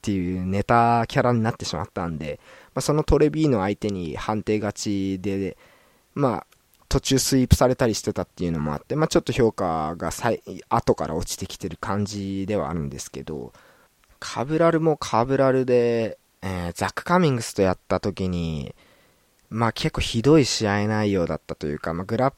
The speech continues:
プリングの試合展開で自分のやりたい感じの試合展開で負けてしまっ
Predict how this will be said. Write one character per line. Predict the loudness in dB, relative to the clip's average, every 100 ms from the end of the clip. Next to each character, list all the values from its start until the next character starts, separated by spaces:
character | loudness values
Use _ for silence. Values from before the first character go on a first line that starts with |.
| 0
プ |
リ | 2 2
ン |
グ | 4 4 4
の | 4 2
試 | 2 2
合 | 2 4
展 | 2 0
開 | 0 -2
で | -4
自 | -4 0
分 | 2 4 4 2 2
の | 2
や | 4 2
り | 2
た | 4 4
い | 4
感 | 0 -2 -2
じ | 0 0
の | 0
試 | 2 2
合 | 4 2
展 | 2 0 0
開 | -6 -6
で | -6
負 | -8
け | -8
て | -12
し | -10
ま |
っ | -10